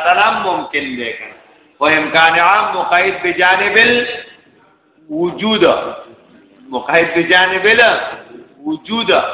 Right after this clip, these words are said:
آدمی ضروری نه دی کنه، آدمی ضروری نه دی.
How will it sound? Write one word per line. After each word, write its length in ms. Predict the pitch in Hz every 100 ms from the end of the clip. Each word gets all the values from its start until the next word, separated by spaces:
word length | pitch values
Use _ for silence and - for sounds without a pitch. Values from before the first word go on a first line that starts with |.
| - - 156
آدمی 480 | 170 196 254 262 247
ضروری 380 | 233 214 214 208
نه 140 | 190
دی 200 | 175 160 127
کنه، 200 | 135 120 110 135
آدمی 540 | 147 180 180 233 190 - - - - - - - - -
ضروری 420 | 175 175 180 196
نه 140 | 190 185
دی. 240 | 147